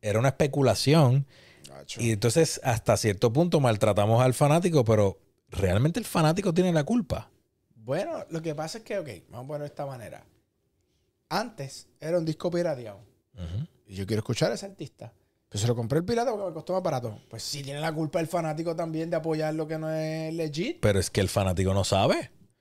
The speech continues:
Speaker 2: ¿Cómo que no sabe?
Speaker 1: No todos los fanáticos sa-, eh, ok,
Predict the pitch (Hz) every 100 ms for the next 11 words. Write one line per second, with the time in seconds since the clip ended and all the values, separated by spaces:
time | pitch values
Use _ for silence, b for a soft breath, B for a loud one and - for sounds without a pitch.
0 | b b b 165 190 214 196 156 131 113
1 | - 85 - - 90 - 110 107 156 233
2 | 277 208 175 165 135 - - 127 - -
3 | 110 _ - 123 117